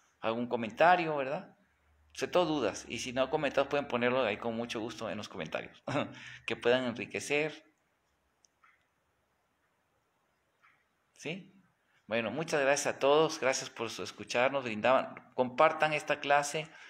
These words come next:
La vamos a poner en YouTube luego. También denle like, suscríbanse a nuestros canales. Apoyen a esta causa de iluminar a la gente sobre estos temas tan importantes de Sri Krishna. Ya, Radha Govinda ki jai.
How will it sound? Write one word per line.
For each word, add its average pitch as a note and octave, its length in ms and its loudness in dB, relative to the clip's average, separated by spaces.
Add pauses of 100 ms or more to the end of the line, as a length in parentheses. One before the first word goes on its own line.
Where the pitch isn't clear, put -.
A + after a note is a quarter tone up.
(180)
La A#2+ 80 2
vamos C3+ 140 2
a - 100 -4
poner B2 280 0
en C3 100 -6
YouTube A#2+ 320 -6
luego. C#3 280 4
También B2 300 0
denle A#2+ 220 0
like, B2+ 320 2
suscríbanse C3 560 -4
a A#2 40 -4
nuestros - 220 -10
canales. B2+ 540 -2 (800)
Apoyen C#3 720 0
a A2 200 2
esta A#2 240 -2
causa C3 360 4
de A2 340 0
iluminar A#2+ 500 0
a B2 60 2
la A2+ 100 0
gente A#2+ 340 -4
sobre A#2+ 160 -4
estos - 100 -10
temas A2+ 240 -6
tan G2+ 140 -8
importantes G2 760 -2 (300)
de G2+ 80 -6
Sri G#2+ 200 -6
Krishna. G2+ 460 -6 (280)
Ya, C#3 380 8
Radha D3 240 6
Govinda C3+ 460 0
ki B2+ 240 -8
jai. B2 1700 2